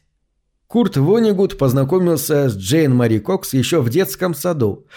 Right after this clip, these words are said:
В школе они продолжили общение и в итоге поженились в тысяча девятьсот сорок пятом году. Вместе они переехали в Чикаго и поступили в университет. Курт изучал антропологию и работал журналистом, а Джейн занималась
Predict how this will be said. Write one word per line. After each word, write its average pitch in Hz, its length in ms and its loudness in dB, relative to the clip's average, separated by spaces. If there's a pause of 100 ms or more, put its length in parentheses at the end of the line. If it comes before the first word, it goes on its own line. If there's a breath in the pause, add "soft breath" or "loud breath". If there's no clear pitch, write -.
(140 loud breath)
В - 60 -16
школе 180 400 2
они 147 160 2
продолжили 127 560 2
общение 208 500 0
и 135 140 -2
в 117 80 0
итоге 202 320 0
поженились 135 640 0
в - 60 -18
тысяча 220 360 -6
девятьсот 123 440 -2
сорок 147 280 -2
пятом 110 320 -2
году. 82 300 -6 (420 loud breath)
Вместе 135 420 0
они 123 160 4
переехали 120 480 2
в 104 80 -2
Чикаго 175 440 -2 (200 loud breath)
и 131 80 0
поступили 156 540 0
в 123 100 2
университет. 117 760 -2 (320)
Курт 233 240 0
изучал 147 500 0
антропологию 165 840 0
и - 80 -2
работал 175 400 2
журналистом, 127 800 0 (200 loud breath)
а 104 140 0
Джейн 175 460 0
занималась 135 600 0